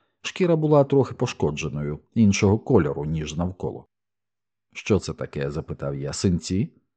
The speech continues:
"Я так не вважаю", похитав головою лікар. "Що ж тоді?" "Не впевнений. Скидається на те, ніби шкіру тут обпалили". "Що?" "Не зовсім розумію це. Такого я раніше не бачив".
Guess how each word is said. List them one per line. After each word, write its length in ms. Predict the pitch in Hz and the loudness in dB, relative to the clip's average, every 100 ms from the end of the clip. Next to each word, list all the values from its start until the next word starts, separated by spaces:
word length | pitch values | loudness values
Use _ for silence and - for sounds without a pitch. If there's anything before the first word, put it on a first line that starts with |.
| _ _ _ - | _ _ _ -10
"Я 360 | 90 80 78 | -6 -4 -4
так 200 | 76 95 | -4 0
не 100 | 120 | 2
вважаю", 580 | 113 110 95 90 131 180 - _ | 4 4 2 0 -2 -6 -10 _
похитав 440 | - 92 85 80 | -4 -4 -2 -2
головою 460 | 82 80 78 78 76 | 0 -2 -2 -4 -4
лікар. 380 | 71 - 55 - _ _ _ _ _ _ - | -8 -10 -14 -16 _ _ _ _ _ _ -16
"Що 240 | - 110 | -2 0
ж 120 | - | 0
тоді?" 400 | 95 80 80 101 - _ _ _ | -2 -4 -4 -6 -8 _ _ _
"Не 440 | - 71 78 90 82 | -14 -10 -4 -2 -2
впевнений. 800 | 73 - 98 127 101 71 - - | -4 -2 0 2 2 0 -6 -14
Скидається 720 | - - 135 104 98 107 175 | -16 -2 2 4 4 2 0
на 100 | 165 | -2
те, 240 | - 107 120 | 2 4 6
ніби 260 | 107 92 | 6 4
шкіру 440 | - - 98 107 127 | 0 0 2 4 2
тут 260 | 147 143 - | 0 -2 0
обпалили". 800 | 135 131 - 196 180 123 104 - _ _ _ _ _ _ | 0 0 0 2 2 0 -6 -14 _ _ _ _ _ _
"Що?" 500 | - - 76 71 147 - _ _ _ _ _ - | -14 -8 -6 -6 -8 -10 _ _ _ _ _ -8
"Не 300 | 113 110 110 | 0 4 6
зовсім 400 | 101 95 - 98 | 4 2 4 4
розумію 520 | 98 98 110 76 67 | 4 6 4 4 -2
це. 280 | - 71 64 - _ | -10 -10 -10 -14 _
Такого 380 | 98 - 87 85 | -4 0 0 2
я 180 | 82 78 | 0 0
раніше 400 | 85 82 - 82 | 0 -2 -2 0
не 120 | 104 | 0
бачив". 440 | 117 - - - | -2 -6 -10 -16